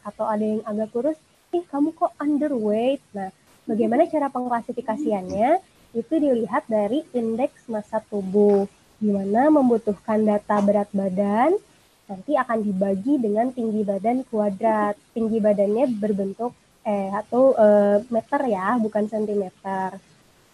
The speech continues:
Lalu lingkar lengan atas, untuk apa sih, Kak? Lingkar lengan atas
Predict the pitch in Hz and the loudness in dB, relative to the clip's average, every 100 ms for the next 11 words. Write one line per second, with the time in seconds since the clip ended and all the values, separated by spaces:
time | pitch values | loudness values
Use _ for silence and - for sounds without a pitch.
0 | _ 254 254 320 370 349 302 285 254 247 | _ 0 4 6 4 4 4 2 0 -2
1 | 254 247 233 214 - 254 370 - 247 247 | 0 0 0 -6 0 0 0 -2 -2 -2
2 | 247 247 330 330 339 302 262 269 320 - | -2 -2 -2 -4 -4 0 0 2 0 -4
3 | _ _ _ _ _ _ - 240 233 269 | _ _ _ _ _ _ -8 -6 -2 0
4 | 294 262 240 208 - 202 269 320 | 0 0 -2 -6 -6 0 0 0